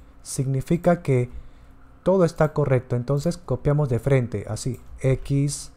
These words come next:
más doce igual al cero que está arriba, o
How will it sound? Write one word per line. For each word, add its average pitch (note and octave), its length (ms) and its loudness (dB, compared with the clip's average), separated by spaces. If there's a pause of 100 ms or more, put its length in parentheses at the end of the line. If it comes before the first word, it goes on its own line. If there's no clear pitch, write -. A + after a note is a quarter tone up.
(540)
más A#2+ 500 -2
doce D#3+ 560 0 (2250)
igual F#3+ 400 4
al E3+ 140 6
cero D#3+ 240 2
que D3+ 60 2
está D#3+ 160 2
arriba, D#3+ 340 2
o G3 220 2